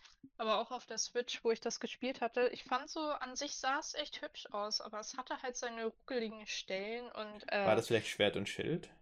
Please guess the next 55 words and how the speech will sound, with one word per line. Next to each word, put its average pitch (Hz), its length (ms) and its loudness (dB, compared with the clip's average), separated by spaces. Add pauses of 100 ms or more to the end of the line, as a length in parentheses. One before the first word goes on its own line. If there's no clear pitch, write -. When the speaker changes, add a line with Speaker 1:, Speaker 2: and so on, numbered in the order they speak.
(360)
Speaker 1:
Ja, - 120 6 (380)
genau, - 180 -4
Speaker 2:
Okay. - 160 -6 (160)
Speaker 1:
danke. - 300 -12 (200)
Speaker 2:
<laughs> - 760 6 (960)
Speaker 1:
Nee, 240 200 6
und 233 120 2
die 240 60 2
ganzen 226 340 6 (160)
Assets - 320 4
und 233 120 0
so 220 120 -2
ein 220 100 -4
Krams, 214 420 2
die 226 100 -2
ganzen, 226 340 0 (460)
nennen 202 160 -4
wir's 220 140 -4
jetzt 208 140 -4
einfach 202 220 -4
mal 208 100 -6
Hintergrundbüsche 208 720 -4
und 208 120 -8
so 202 80 -6
ein 202 80 -10
Krams, 208 260 -8
haben 233 160 -6
halt 262 160 2
alle 226 160 0
nicht 220 180 -6
geladen, 208 420 2
außer - 220 -2
du 202 60 -2
bist 214 180 -4
nah 208 120 2
genug 214 240 -2
rangelaufen 220 560 0
und 208 60 -8
dadurch 202 260 0 (200)
fand 247 220 -4
ich, 262 140 -4
sah 226 160 0
die 220 180 -4
Welt 214 300 -2
tatsächlich 233 580 -6
ziemlich 220 340 -10
leer 202 360 0
aus 196 160 -6
an 196 120 -14
einigen - 180 -6
Speaker 2:
Ja, 110 180 6
und 107 60 4
dann 107 120 2
Speaker 1:
Stellen. - 20 0
Das 107 80 0